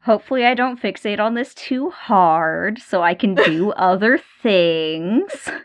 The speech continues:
Speaker 2: Oh god, me so often. Hope this doesn't awaken anything in me.
Speaker 1: <laughs> Cut to, like, eight weeks later, and I'm just buried in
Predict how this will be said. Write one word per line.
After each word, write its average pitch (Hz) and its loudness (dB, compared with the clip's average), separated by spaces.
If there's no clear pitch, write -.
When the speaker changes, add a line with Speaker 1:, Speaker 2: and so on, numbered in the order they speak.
Speaker 2:
Oh 208 4
god, 175 2
me 226 -6
so - 2
often. 185 0
Hope 226 -4
this 277 -4
doesn't 247 2
awaken 180 0
anything 147 -4
in 143 -6
me. 160 2
Speaker 1:
<laughs> 508 0
Cut - -2
to, 196 -4
like, 165 -4
eight 170 -8
weeks 175 -6
later, 180 2
and 185 0
I'm 156 -2
just 160 -6
buried 160 -2
in 156 -4